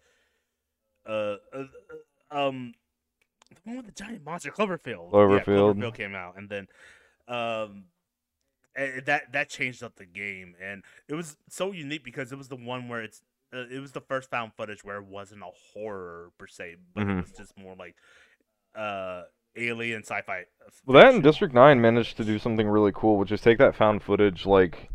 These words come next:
Speaker 2: angle and then, like, throw it away without it feeling like a jarring change.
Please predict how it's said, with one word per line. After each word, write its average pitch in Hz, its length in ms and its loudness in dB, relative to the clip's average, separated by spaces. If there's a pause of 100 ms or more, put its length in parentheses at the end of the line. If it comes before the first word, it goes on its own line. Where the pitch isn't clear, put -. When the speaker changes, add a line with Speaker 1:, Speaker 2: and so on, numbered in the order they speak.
(120)
Speaker 2:
angle 110 580 4
and 107 180 2
then, 104 240 2 (760)
like, 107 200 6
throw 110 420 8
it 107 60 8
away 98 280 6
without 92 340 6
it - 160 0
feeling 92 280 -2
like 87 140 -2
a 90 60 -4
jarring 85 500 0
change. 73 600 -6